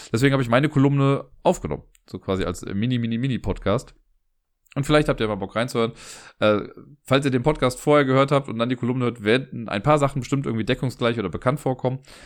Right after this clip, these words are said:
Aber äh, ich hab's nochmal irgendwie eingebunden. Und für mich war's irgendwie ganz nett. Ich hab's erst als Text runtergeschrieben, aber dachte mir dann, ach, das aufzunehmen ist ja irgendwie ganz nett. Dann kann ich auch ein bisschen auf meine Intonation und sowas noch achten dabei, damit Sachen vielleicht auch richtig rüberkommen.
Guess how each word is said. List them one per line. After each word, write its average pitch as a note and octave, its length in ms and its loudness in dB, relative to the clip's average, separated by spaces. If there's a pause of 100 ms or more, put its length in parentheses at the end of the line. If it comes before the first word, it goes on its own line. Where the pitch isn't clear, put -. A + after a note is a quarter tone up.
(260)
Aber G2+ 500 2 (640)
äh, F#2+ 280 0
ich F2+ 80 -10
hab's - 180 -10
nochmal E2+ 200 -4
irgendwie E2+ 180 -8
eingebunden. E2 400 -8
Und F2 220 -12 (200)
für - 100 -2
mich A3 180 2
war's D#3+ 120 0
irgendwie C3+ 140 0
ganz A#2 140 -2
nett. D#3+ 120 2
Ich C#3+ 100 0
hab's C#3 120 2
erst C#3 160 2
als C3 140 0
Text - 260 0
runtergeschrieben, D#3 640 2
aber A2 140 2
dachte G#2+ 240 -4
mir A2 80 -4
dann, G2+ 140 -2
ach, G2 100 -6
das F#2 160 -8
aufzunehmen G#2+ 340 -4
ist F#2+ 60 -8
ja F#2+ 60 0
irgendwie F2+ 140 -4
ganz F2 180 -6
nett. C3 180 -2
Dann F#2+ 80 -4
kann F#2 160 -6
ich F#2 60 -8
auch F2 80 -6
ein F2+ 60 -8
bisschen F2+ 220 -10
auf F2+ 80 -14
meine F2+ 160 -4
Intonation F#2+ 480 -4
und C3 60 -4
sowas A2 200 -2
noch G#2 120 -6
achten - 280 -8
dabei, F#2 300 -4 (360)
damit F#2 220 -4
Sachen G#2 240 -4
vielleicht E2 240 -4
auch D#2+ 100 -6
richtig A2 300 -4
rüberkommen. F2+ 440 -2